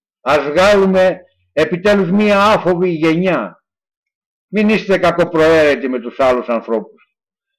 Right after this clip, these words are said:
Ζήστε στην αγάπη και στην καλοσύνη. Αν είστε καλοί, καλά πράγματα θα έρχονται να σας συναντούν. Αγαπήστε τη ζωή. Χαρείτε την.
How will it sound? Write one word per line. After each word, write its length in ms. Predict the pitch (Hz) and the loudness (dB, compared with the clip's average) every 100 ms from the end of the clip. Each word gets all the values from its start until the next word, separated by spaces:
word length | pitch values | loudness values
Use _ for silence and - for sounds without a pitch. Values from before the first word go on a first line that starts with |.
| 123 | -10
Ζήστε 440 | 135 214 - 180 | -4 -2 -2 -4
στην 200 | 170 170 | -4 -2
αγάπη 460 | 156 139 160 185 180 | -2 2 0 0 -4
και 120 | 170 | -6
στην 180 | 151 147 | -10 -4
καλοσύνη. 680 | 151 143 139 165 139 92 87 _ _ _ _ | -2 0 -2 -6 -8 -8 -14 _ _ _ _
Αν 200 | - 143 | -6 -2
είστε 280 | 175 175 196 | -2 -2 -2
καλοί, 640 | 190 160 156 185 202 - _ _ _ _ | 0 0 2 0 -2 -8 _ _ _ _
καλά 300 | 123 139 147 | -2 0 0
πράγματα 480 | 135 131 135 127 | 0 0 -2 -4
θα 120 | 123 127 | -2 -2
έρχονται 320 | 127 123 113 | -2 -4 -4
να 120 | 113 | -6
σας 180 | - 110 | -8 -12
συναντούν. 560 | 113 113 104 95 82 _ _ _ _ _ _ | -6 -6 -6 -8 -10 _ _ _ _ _ _
Αγαπήστε 640 | 104 131 139 - 202 214 190 | -4 -2 -2 0 -2 0 -2
τη 160 | 196 | -2
ζωή. 580 | 160 170 185 135 - _ _ _ _ _ _ _ _ - | 0 2 2 0 -6 _ _ _ _ _ _ _ _ -12
Χαρείτε 540 | - 156 190 208 165 | -2 2 4 2 -2
την. 300 | 107 98 82 | -6 -10 -12